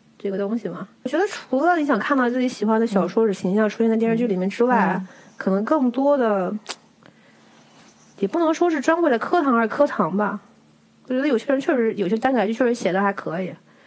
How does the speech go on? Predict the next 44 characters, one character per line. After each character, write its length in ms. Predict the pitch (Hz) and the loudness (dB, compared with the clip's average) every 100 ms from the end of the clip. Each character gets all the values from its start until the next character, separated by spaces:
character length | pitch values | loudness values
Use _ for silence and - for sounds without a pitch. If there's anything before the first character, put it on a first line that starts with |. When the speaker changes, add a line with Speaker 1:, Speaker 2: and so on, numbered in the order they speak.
| - | -8
Speaker 2:
嗯。 100 | 175 | -4
Speaker 1:
其 60 | |
实 60 | 170 | -2
现 120 | 180 | 0
在 60 | 220 | 0
只 100 | 196 | 2
有 80 | 190 | 0
一 60 | |
部 160 | 185 220 | 0 -2
写 160 | - 202 | 2 2
得 80 | |
还 60 | 208 | 0
可 160 | - 190 | -2 -2
以 80 | |
的。 80 | 185 - - - - _ _ _ - _ _ _ _ - - - | -2 -4 -14 -20 -20 _ _ _ -20 _ _ _ _ -20 -20 -10
就 100 | - | 0
当 160 | 294 427 | 2 2
时 100 | 381 | 2
很 140 | 311 | 2
多 100 | 220 | 2
人 100 | 302 | 4
会 80 | 320 | 2
不 120 | 294 | 0
理 180 | 302 208 | -2 0
解 120 | 233 | 2
为 120 | 208 247 | 2 2
什 120 | 247 | 0
么 80 | 196 | 0
陈 160 | 190 | 0
情 120 | 202 | 0
令 120 | 202 208 | 0 0
那 80 | |
么 60 | 208 | 0
多 80 | 190 | 0
人 100 | 196 | -2
喜 180 | - 190 | -4 -6
欢， 160 | 180 | -4
Speaker 2:
嗯。 20 | |
Speaker 1:
觉 80 | 185 | -2
得 60 | 220 | 0
这 100 | 330 | 0
不 140 | 240 | -2
就 160 | 240 392 | 0 0
是 220 | 247 185 | 2 -2